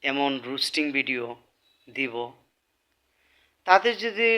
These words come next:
যাকে নিয়ে ভিডিও করা হবে, তার সামনে যদি পড়ে যায় দুই একটা, দুই একটা মিনিং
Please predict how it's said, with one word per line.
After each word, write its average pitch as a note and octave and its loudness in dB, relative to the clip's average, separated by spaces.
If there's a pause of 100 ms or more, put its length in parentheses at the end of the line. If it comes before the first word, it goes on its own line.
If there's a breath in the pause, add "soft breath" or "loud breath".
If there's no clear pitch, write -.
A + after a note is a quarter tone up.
(880)
যাকে C#3+ 4
নিয়ে F#3+ 0
ভিডিও F3 0
করা E3 4
হবে, C#3 -2
তার C3+ 4
সামনে C#3 -6
যদি C3 -10
পড়ে D3 -2
যায় A#2+ -8 (300)
দুই D#3+ 2
একটা, F3 4 (2250)
দুই D3 -2
একটা G3+ 6
মিনিং D#3+ 2